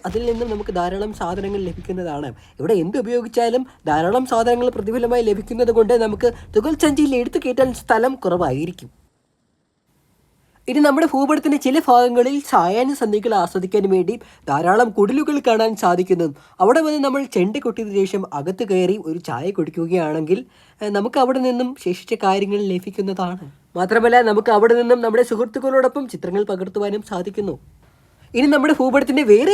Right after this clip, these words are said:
ചില ഭാഗങ്ങളിൽ നമ്മൾ കടന്നു വരികയാണെങ്കിൽ അവിടെ ചില കൽപ്പടവുകൾ നമുക്ക് കാണാം. അതിൽ കയറി നമ്മൾ മുകളിലെത്തുമ്പോൾ അവിടെയും നമുക്ക് ചിത്രങ്ങൾ പകർത്താൻ സാധിക്കുന്നു. അവിടെ നിന്നും നമുക്ക് തക്കതായ പ്രതിഫലങ്ങൾ വീണ്ടും ലഭിക്കുന്നതാണ്. ചുരുക്കി പറയുകയാണെങ്കിൽ ശത്രുക്കളുമായി വെടിയുതിർക്കുന്ന സമയങ്ങളിലൊഴികെ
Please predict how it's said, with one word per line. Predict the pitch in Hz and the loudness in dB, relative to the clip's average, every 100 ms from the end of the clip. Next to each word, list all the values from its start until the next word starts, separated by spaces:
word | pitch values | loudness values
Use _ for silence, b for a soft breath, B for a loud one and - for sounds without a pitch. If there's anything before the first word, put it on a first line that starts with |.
| 381 | 4
ചില | 330 302 | 2 4
ഭാഗങ്ങളിൽ | 202 208 226 208 277 185 | 4 4 4 4 4 0
നമ്മൾ | 175 175 | -4 -4
കടന്നു | 160 175 208 | -6 -4 -2
വരികയാണെങ്കിൽ | 170 160 180 156 156 180 185 | -2 0 -2 -2 -6 -8 -6
അവിടെ | 147 190 | -6 -6
ചില | 180 185 | -4 -4
കൽപ്പടവുകൾ | 143 165 208 170 160 185 190 | -6 -4 -2 0 0 -2 -4
നമുക്ക് | 135 135 139 | -6 -10 -8
കാണാം. | 131 147 139 b b 170 | -8 -8 -10 b b -4
അതിൽ | 196 302 | -2 4
കയറി | 294 277 254 | 6 6 4
നമ്മൾ | 247 254 | 0 2
മുകളിലെത്തുമ്പോൾ | 185 214 254 226 220 196 240 B B 196 | 4 4 2 0 2 2 0 B B 0
അവിടെയും | 262 370 349 | 4 6 4
നമുക്ക് | 269 311 320 | 2 -2 -4
ചിത്രങ്ങൾ | 180 208 208 226 208 | -4 -4 -2 -2 -4
പകർത്താൻ | 202 196 220 220 - | -6 -6 -6 -6 -6
സാധിക്കുന്നു. | 202 202 233 247 214 - b - 196 | -4 -4 -4 2 2 0 b 0 4
അവിടെ | 277 370 | 6 6
നിന്നും | 330 320 302 | 4 4 2
നമുക്ക് | 240 247 | 0 0
തക്കതായ | 240 233 233 233 | 0 2 2 4
പ്രതിഫലങ്ങൾ | 240 233 226 240 214 220 233 - | 2 0 -4 0 0 -2 -8 -10
വീണ്ടും | 143 139 208 165 | -10 -8 -12 -12
ലഭിക്കുന്നതാണ്. | 170 180 190 175 156 151 156 b _ | -12 -8 -6 -6 -8 -10 -12 b _
ചുരുക്കി | 233 294 339 277 | 0 2 4 4
പറയുകയാണെങ്കിൽ | 220 233 240 233 208 226 220 185 | 6 6 6 4 2 0 0 0
ശത്രുക്കളുമായി | 185 247 262 262 269 262 | -4 -4 -4 -2 0 2
വെടിയുതിർക്കുന്ന | 208 277 294 269 254 247 240 | 2 2 -2 -2 0 0 0
സമയങ്ങളിലൊഴികെ | 180 196 208 214 196 180 180 | -2 -2 -2 0 0 2 0